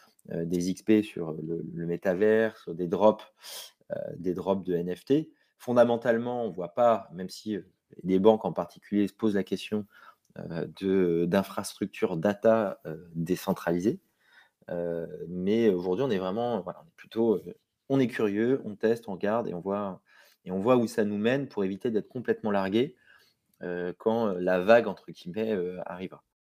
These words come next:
Ce que je préconise, hein, c'est déjà se poser la question. Euh, la poser la question, c'est : « Qu'est-ce que je fais et quand je le fais ? » Euh, c'est pas de dire qu'il faut y aller forcément, mais en tout cas, euh, pas forcément le, le premier,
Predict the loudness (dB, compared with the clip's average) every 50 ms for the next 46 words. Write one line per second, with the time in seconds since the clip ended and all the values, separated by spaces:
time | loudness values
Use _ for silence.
0 | -20 -20 -20 _ _ -18 -10 -4 -2 2 4 4 4 4 4 2 2 0 -2 0
1 | 2 2 4 4 4 2 2 0 -2 -6 -4 -4 -4 -4 -4 -6 -6 -4 -4 -4
2 | -4 -6 -10 _ _ _ -12 -10 -10 -10 -8 -4 -2 0 0 0 0 -2 -6 -6
3 | -4 -4 -4 -4 -4 -4 -4 -4 -4 -6 _ _ _ _ _ _ _ _ 6 6
4 | 6 8 8 6 4 4 4 4 4 6 6 4 2 -2 -6 _ _ _ _ _
5 | _ _ _ _ _ -6 -4 -2 2 2 2 2 2 2 4 6 6 6 6 2
6 | -10 _ _ -20 -20 -20 -20 -20 _ _ _ _ -10 -6 -4 -4 -4 -6 -8 -8
7 | -8 -8 -10 -12 -12 -10 0 6 6 6 8 8 6 4 4 2 -6 -6 -4 -2
8 | 0 0 0 -2 -4 -6 -8 -6 -4 -4 -4 -6 -8 -12 -16 -14 -2 2 4 6
9 | 6 4 2 -4 -12 -18 _ _ _ -12 -8 -6 -6 -4 -2 -2 0 0 2 2
10 | 2 0 0 -2 2 4 4 4 4 4 4 4 2 2 0